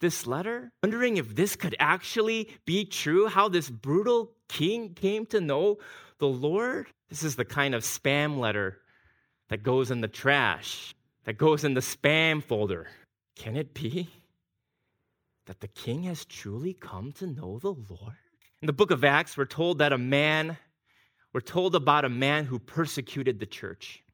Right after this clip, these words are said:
He killed Christians, dragged them into jail, and gave his approval so they could be stoned to death.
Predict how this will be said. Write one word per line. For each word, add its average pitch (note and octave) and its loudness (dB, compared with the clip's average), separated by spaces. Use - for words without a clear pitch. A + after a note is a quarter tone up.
He B2+ -16
killed F3+ 2
Christians, E3+ -4
dragged E3 2
them E3+ 0
into F3+ 0
jail, E3 2
and A#2+ 0
gave A#3 8
his B3 2
approval G3 0
so F3+ 2
they G#3 6
could F3+ -4
be F#3+ 2
stoned A#3 4
to G3+ 4
death. D#3+ 2